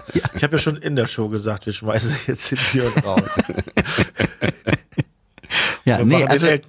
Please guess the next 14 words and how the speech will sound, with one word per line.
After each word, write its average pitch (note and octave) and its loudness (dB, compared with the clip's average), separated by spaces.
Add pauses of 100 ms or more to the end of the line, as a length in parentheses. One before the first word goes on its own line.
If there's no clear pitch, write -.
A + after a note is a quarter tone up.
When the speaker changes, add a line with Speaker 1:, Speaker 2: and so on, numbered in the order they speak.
(180)
Speaker 2:
Elton-Sprechtag A#2 -4
machen F#2 -10
wir. F2 -6
Speaker 1:
wir C#3 4
haben, D3 2
wir E3 4
haben, F3+ 2
ähm, D#3 2
also C#3 -2
mir E3 2
hat's F3+ -2 (160)
echt - 0
Spaß - -2
gemacht. F2 -4